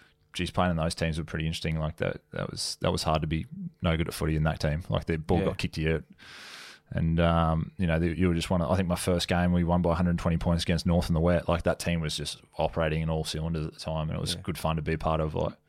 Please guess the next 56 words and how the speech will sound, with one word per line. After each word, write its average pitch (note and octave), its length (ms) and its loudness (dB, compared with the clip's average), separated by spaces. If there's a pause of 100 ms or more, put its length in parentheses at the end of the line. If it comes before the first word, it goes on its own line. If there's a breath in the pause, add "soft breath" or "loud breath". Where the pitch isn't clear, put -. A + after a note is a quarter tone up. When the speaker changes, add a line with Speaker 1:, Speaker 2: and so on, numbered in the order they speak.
(260 loud breath)
Speaker 2:
What B2+ 120 2
do C#3 60 4
you C3 60 6
remember A2+ 340 4
from G#2+ 180 -4
that F#2 140 0
team? F2+ 180 -2
Like, E2 100 -2
what G#2 140 2
sticks - 240 -4
out G2 140 -2
the - 40 -6
most F2+ 380 -2
playing F2 220 0
in E2 80 -2
such - 180 -8
a, C#2 60 -6
like, D#2 180 -2 (180)
as F#2+ 200 2
we F2+ 80 -2
said, E2+ 180 -6
Collingwood E2+ 340 -4
was E2+ 120 -8
super F2+ 360 -4
dominant D2+ 440 -4
then. D2 200 -4
Mick - 120 -6
Moldau's D2+ 360 -4
coach. - 540 0 (380 loud breath)
Was - 60 -10
he A2 40 -4
still C3 220 0
coach F#3 320 -2
then, F#3 140 0
or D#3 40 2
was A2 80 2
that A2 100 4
Speaker 1:
Yeah, G2 120 4
Speaker 2:
the F#2+ 60 4
Speaker 1:
yeah. F#2+ 40 6
Speaker 2:
transition F#2+ 380 2
of E2+ 100 -2
Buckley? E2+ 480 -4
Speaker 1:
That F#2 160 2
was F2 120 -2
his F2+ 180 -2
last E2 400 0
year. E2+ 100 2
Speaker 2:
Last F2+ 180 0
year. F#2 100 4
Speaker 1:
Two E2+ 40 4
eleven E2 220 2
was D#2 160 -2
his D2+ 140 -4
last D#2 320 -2
year. E2 220 -4